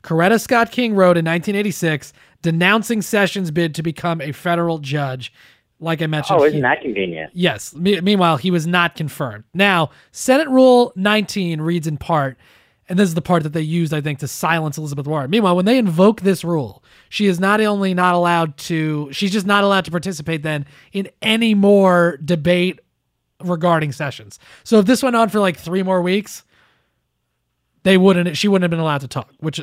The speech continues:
Speaker 1: okay, that's insane. This is Senate Rule nineteen. "No senator in debate shall, directly or indirectly, by any form of words, impute to another senator or to, uh, other senators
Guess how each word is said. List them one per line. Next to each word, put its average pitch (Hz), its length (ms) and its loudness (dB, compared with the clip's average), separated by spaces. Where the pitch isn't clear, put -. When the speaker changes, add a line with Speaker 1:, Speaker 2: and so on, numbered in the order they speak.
Speaker 1:
okay, 139 320 -8
that's - 400 -12
insane. 151 560 -4
This 151 140 -6
is 147 60 -12
Senate 175 200 -2
Rule 165 140 -2
nineteen. 143 440 -6
"No 220 280 4
senator 226 480 0
in 202 240 -2
debate 180 380 -2
shall, 139 480 -2
directly 170 440 0
or 190 100 0
indirectly, 151 600 -4
by 185 140 2
any 240 220 2
form 240 280 0
of 175 120 0
words, 165 420 2
impute 226 460 -2
to 214 120 -2
another 185 280 -2
senator 156 520 -4
or 151 160 -6
to, 139 120 -12
uh, 147 420 -8
other 202 220 -4
senators 160 480 -8